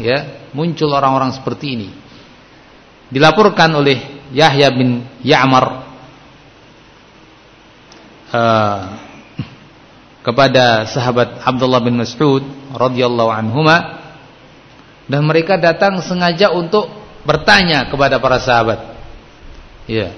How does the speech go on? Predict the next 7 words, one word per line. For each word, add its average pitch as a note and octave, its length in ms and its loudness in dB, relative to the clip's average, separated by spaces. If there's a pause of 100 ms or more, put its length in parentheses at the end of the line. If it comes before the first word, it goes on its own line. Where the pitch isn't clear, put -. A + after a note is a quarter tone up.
(1700)
Dan F#3 560 2 (880)
Allah E3 240 4 (100)
Azza D#3 220 2
wa D#3 60 0
Jalla E3 180 2
pertemukan D3 560 -2
mereka C#3+ 680 -2